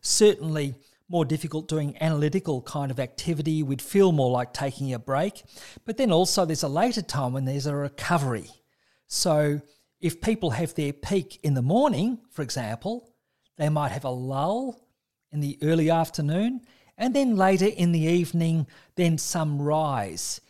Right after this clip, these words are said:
in energy levels and focus and things like that. And so I, I would use as an example, in terms of a trough, if I'm driving around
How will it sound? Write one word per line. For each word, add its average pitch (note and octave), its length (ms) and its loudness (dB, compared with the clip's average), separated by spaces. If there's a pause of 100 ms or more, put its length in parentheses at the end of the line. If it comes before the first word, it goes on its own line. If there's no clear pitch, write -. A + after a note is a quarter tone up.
(120)
in D#3 160 -2
energy C#3 460 -2
levels B2+ 380 -4
and B2 160 -6
focus B2 480 -6
and B2 140 -8
things B2 260 -8
like A#2+ 280 -8
that. C3 220 -4
And B2 160 -6
so D#3 240 0 (300)
I, F#3 60 -2
I F3 120 0
would F#3 160 2
use C3+ 240 -2
as A#2+ 140 -6
an C#3 80 -4
example, D3 760 0 (320)
in D3+ 180 -4
terms D#3 300 -2
of B2+ 80 -8
a B2+ 60 -6
trough, D#3+ 680 0 (480)
if F#3 240 -2 (100)
I'm A3 440 0
driving E3 880 0
around D#3 720 0